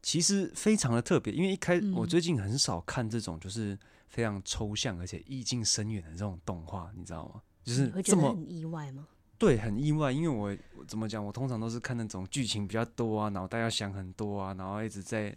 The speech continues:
Speaker 1: 让脑袋在转那种，然后像这种可以让你就是非常，非常，非常，非常缓慢，然后而且去，去 follow 你感觉的这种动画片，反而很少去看。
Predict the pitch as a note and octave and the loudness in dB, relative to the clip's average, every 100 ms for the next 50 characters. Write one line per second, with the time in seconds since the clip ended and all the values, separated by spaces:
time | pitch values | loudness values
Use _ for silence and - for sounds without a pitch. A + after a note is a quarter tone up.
0 | A2 A#2+ G2 F2 G#2+ G#2+ - G#2+ F#2+ F#2+ | -2 -2 -2 -2 -2 -2 -2 -2 -2 -6
1 | - G2 D#3+ F3 - - - _ _ - | -8 -4 -4 -4 -10 -20 -20 _ _ -6
2 | D#3 F#3 E3+ C3+ F#2 E2+ - B2 A#2+ A#2+ | 2 2 4 2 -2 -4 -2 -2 -2 -2
3 | G2 F#2 - - - - A2 B2 - - | -4 -8 -12 -20 -12 -6 -2 -2 -4 -4
4 | G3 G#3 - D3 B2 - D#3+ F3 - A2 | 0 2 4 4 2 2 4 4 4 0
5 | A2 C#3+ D3 - G2 F#2+ A2+ B2 - F2 | 0 2 2 2 0 0 0 0 -2 -6
6 | F2 F#2+ _ _ _ - - G2 G#2+ C3 | -12 -14 _ _ _ -4 2 2 2 2
7 | G#2+ F#2+ - G#2 A2+ A2+ A2 G#2 - A#2+ | 2 -2 -10 -4 -2 0 -2 -4 -4 -4
8 | G#2+ - A#2 G#2 G2+ - G#2+ G2 F#2 F2 | -4 -2 -2 -2 -2 0 2 2 -2 -6
9 | - - F#2+ F#2 F#2+ F2+ F#2+ F#2+ G#2+ F#2 | -6 -4 -2 -4 -6 -6 -6 -6 -6 -6
10 | F#2+ - - G#2 G2+ G#2 G2+ - F2+ F#2 | -10 -14 -10 -8 -8 -8 -8 -10 -12 -12
11 | G#2 - G2 G#2 - - - - - | -12 -8 -6 -6 -6 -10 -10 -10 -12